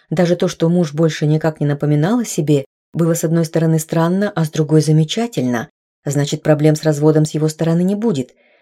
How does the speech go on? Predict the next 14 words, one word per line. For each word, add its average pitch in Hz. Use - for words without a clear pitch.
Конечно, 156
от 151
своего 156
будущего 156
жениха 160
она 185
не 233
будет 175
скрывать 139
такую 165
историю. 131
Ей 175
нечего 175
стыдиться. 156